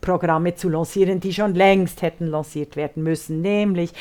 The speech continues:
bei öffentlich-rechtlichen Geldern immer eine Quote, äh, äh, ein-, beinhalten, die ganzen Medienkommissionen anders zusammensetzen und, und, und. Also falls sie das nicht tun, dann sind sie einfach blöd und dumm und schade, äh,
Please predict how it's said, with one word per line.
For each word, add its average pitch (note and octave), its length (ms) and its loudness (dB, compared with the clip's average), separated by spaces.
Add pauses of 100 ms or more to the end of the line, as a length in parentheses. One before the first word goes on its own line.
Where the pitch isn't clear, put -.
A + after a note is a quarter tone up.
(160)
bei E3+ 180 2
öffentlich-rechtlichen D#3+ 840 -4
Geldern D#3 340 -2
immer E3 220 -4
eine D#3 200 -4
Quote, G#3+ 460 -2
äh, G3+ 120 0 (400)
äh, F#3+ 260 -2
ein-, E3 460 -4
beinhalten, E3 760 -2
die - 140 -12
ganzen E3+ 420 -2
Medienkommissionen F3 1080 -2
anders E3+ 380 -4
zusammensetzen E3+ 800 -4
und, D#3 240 -6
und, C#3+ 160 -12
und. - 260 -14 (240)
Also G3 280 2
falls G3 240 4
sie G#3 80 -2
das F3 180 -6
nicht C4 240 -2
tun, A#3 160 -2
dann F3 160 -4
sind C#3+ 180 -8
sie - 140 -16
einfach - 280 -12
blöd D#3 420 -6
und F3+ 240 -6
dumm G3+ 280 0
und E3+ 300 -4
schade, E3 600 -4 (380)
äh, - 60 -4